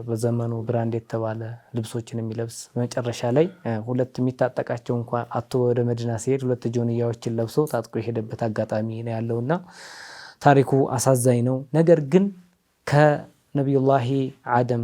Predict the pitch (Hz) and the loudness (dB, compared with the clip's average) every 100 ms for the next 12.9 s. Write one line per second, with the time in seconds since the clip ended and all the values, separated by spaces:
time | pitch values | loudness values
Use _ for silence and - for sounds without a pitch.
0 | 120 117 117 117 110 - 110 107 107 107 | -4 -2 0 0 -2 -2 -2 -2 -4 -2
1 | 107 104 127 147 147 _ 123 - 117 113 | -2 0 2 2 0 _ -10 -4 -4 -4
2 | 120 117 117 110 104 107 110 - 113 107 | -6 -6 -6 -6 -6 -8 -10 -8 -6 -6
3 | 120 131 127 127 123 120 117 120 113 - | -8 -4 0 0 0 -2 -2 -2 -4 -4
4 | 127 123 135 127 120 123 139 - 143 135 | -2 -2 -4 -4 0 2 0 0 -2 0
5 | 147 180 - - - - 165 147 143 135 | 0 -4 -12 -18 -10 0 6 6 6 4
6 | 131 117 - 151 156 143 123 123 110 - | 2 0 0 6 8 8 4 2 0 -2
7 | 120 151 170 147 143 143 147 151 - 139 | 0 2 4 4 4 2 2 2 -2 -2
8 | 123 113 139 131 143 135 160 247 - - | 0 2 4 6 4 6 4 4 0 -18
9 | - - - - 147 147 139 151 170 170 | -16 -14 -16 -4 0 8 12 12 12 10
10 | 160 156 - 139 131 147 180 180 - 165 | 8 8 6 2 4 2 2 0 8 10
11 | 147 147 147 143 127 127 123 107 - - | 12 12 10 8 6 4 2 2 0 -2
12 | - _ _ _ _ - 143 156 156 | -14 _ _ _ _ 6 10 12 10